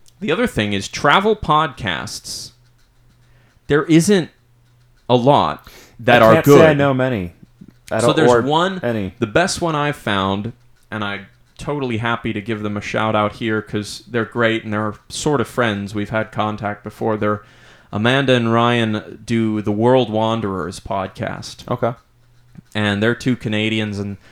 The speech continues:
Speaker 1: they're digital nomads, so they work from their computers, and so they just travel and basically
Speaker 2: Gotcha.
Speaker 1: almost endlessly. Um,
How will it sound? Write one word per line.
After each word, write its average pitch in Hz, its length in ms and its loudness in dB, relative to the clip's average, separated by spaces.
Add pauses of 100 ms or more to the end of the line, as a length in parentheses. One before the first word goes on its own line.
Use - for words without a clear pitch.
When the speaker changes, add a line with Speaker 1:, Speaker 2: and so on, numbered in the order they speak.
(180)
Speaker 1:
they're 131 160 2
digital 117 500 -2
nomads, 110 540 -2
so - 140 -8
they 107 120 -4
work 113 300 -2
from 104 220 -8
their 95 160 -8
computers, 101 640 -6
and 95 120 -12
so 104 160 -2
they 104 160 2
just 101 220 -8
travel 101 420 -2
and 95 220 -10 (260)
basically 113 460 -4
Speaker 2:
Gotcha. 98 240 2
Speaker 1:
almost 85 220 -4
endlessly. 101 560 -6 (680)
Um, 117 460 -2